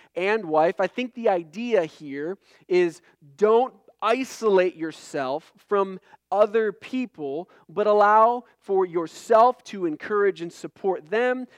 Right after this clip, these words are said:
and allow for them to support and encourage you. It makes a lot of natural sense for that to work in the relationship of a husband and wife,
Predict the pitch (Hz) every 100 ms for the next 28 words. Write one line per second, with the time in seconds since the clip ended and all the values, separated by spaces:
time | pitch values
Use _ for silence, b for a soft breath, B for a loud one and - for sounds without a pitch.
0 | b 170 165 180 226 - 190 160 214 233
1 | - 190 - - 226 220 - 196 185 -
2 | 196 185 165 - b b 156 165 262 233
3 | 165 160 190 269 b b _ 208 185 202
4 | 262 - 190 180 214 254 185 220 - -
5 | 165 - 151 160 - 170 175 185 - 175
6 | - b 151 156 190 220 208 185 165 156
7 | - 160 165 147 143 139 143 139 131 120
8 | 120 156 170